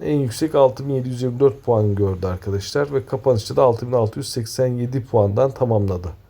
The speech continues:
Kapalı çarşıda işlem gören yirmi dört ayar külçe altının gram fiyatı ise üç nokta otuz dört değer kazanarak bin yedi yüz liraya, Cumhuriyet altının satış fiyatı da yüzde iki nokta otuz artışla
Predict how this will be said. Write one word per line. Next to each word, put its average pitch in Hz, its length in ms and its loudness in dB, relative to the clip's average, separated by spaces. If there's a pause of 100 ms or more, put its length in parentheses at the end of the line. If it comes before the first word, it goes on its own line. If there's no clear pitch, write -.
(840)
Kapalı 165 400 4
çarşıda 143 360 2
işlem 139 340 0
gören 131 260 0
yirmi 135 260 -4
dört 147 240 2
ayar 110 480 0 (460)
külçe 143 300 2
altının 117 480 2
gram 135 300 2
fiyatı 110 360 -4
ise 147 380 0 (420)
üç 160 200 -8
nokta 139 280 0
otuz 127 240 -2
dört 135 240 4
değer 117 240 4
kazanarak 120 580 0
bin 123 140 -2
yedi 120 200 0
yüz 135 240 -2
liraya, 131 280 4 (100)
Cumhuriyet 139 440 0
altının 117 360 0
satış 113 300 -6
fiyatı 113 320 -2
da 127 60 -4
yüzde 113 220 0
iki 107 180 -4
nokta 110 260 0
otuz 101 220 -4
artışla 107 580 2